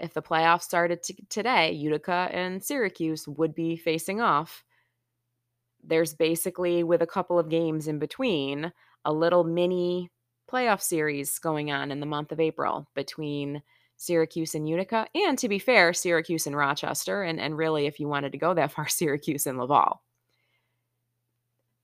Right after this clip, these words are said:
To say that these weeks are gonna be important, I think, is an understatement. Not only are they going to be important for Syracuse, but if we head on over to Utica,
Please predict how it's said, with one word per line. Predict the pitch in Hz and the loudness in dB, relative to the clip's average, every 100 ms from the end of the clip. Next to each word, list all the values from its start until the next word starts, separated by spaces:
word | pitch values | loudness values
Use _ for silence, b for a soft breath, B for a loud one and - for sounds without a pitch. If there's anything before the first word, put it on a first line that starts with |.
| _ | _
To | 185 175 | -2 0
say | - 185 | 4 6
that | 190 196 | 4 2
these | 196 185 | -2 -2
weeks | 185 190 - | -2 -2 -2
are | 180 | 0
gonna | 180 | 0
be | 175 175 | 2 0
important, | 175 185 180 220 - | 2 2 2 0 -4
I | 170 | -6
think, | 160 170 156 147 - - | -6 -4 -4 -6 -12 -6
is | 147 139 143 - | -2 -2 -4 -8
an | 151 - | -8 -4
understatement. | 143 131 - - - - - - _ _ _ _ _ _ - | -4 -2 -4 -6 -6 -8 -12 -16 _ _ _ _ _ _ 0
Not | 160 170 | 4 6
only | 175 190 202 | 4 2 2
are | 202 | 2
they | 180 | 2
going | 175 175 170 | 2 2 0
to | 165 160 | -2 -4
be | 175 165 | -2 -2
important | 160 160 160 - 160 | -4 -2 -2 -2 -6
for | - | -8
Syracuse, | 180 - 147 147 - 180 - - b b b b _ - | -4 0 0 -2 -4 -4 -4 -8 b b b b _ 6
but | 160 - | 6 6
if | 165 | 2
we | 170 | 0
head | 165 175 190 | 2 6 8
on | 214 | 8
over | 202 175 | 6 4
to | 165 170 | 2 0
Utica, | 214 302 165 139 - 240 | 2 4 4 2 -2 -2